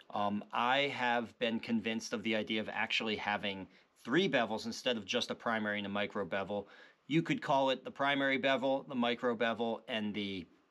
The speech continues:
super micro bevel if you want. Whatever you want to call it, or the nano bevel,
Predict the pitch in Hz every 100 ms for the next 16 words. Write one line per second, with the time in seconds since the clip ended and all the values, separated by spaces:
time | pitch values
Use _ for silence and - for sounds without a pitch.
0 | _ _ _ - - - 156 110 92 90
1 | - 82 80 85 85 80 80 90 85 78
2 | - - - _ _ - - 123 90 -
3 | - 110 113 120 151 156 110 95 85 87
4 | - -